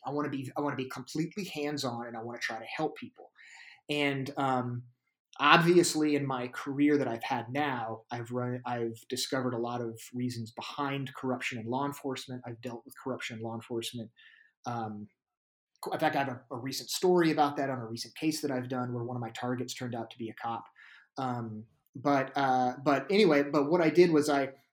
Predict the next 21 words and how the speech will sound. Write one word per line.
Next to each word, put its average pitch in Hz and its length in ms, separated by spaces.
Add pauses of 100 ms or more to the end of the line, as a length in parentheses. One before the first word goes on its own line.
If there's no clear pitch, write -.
(140)
I 143 60
started 202 320
looking 185 320
at 131 180
everything 185 580
that 156 100
exists 143 800
in 156 180
law 143 300
enforcement, 131 600
and 131 80
I - 40
thought, 120 240 (260)
"What 151 160
is 175 140
it 165 140
that 139 80
I'm 131 100
actually 127 420
gonna 120 160
go 110 120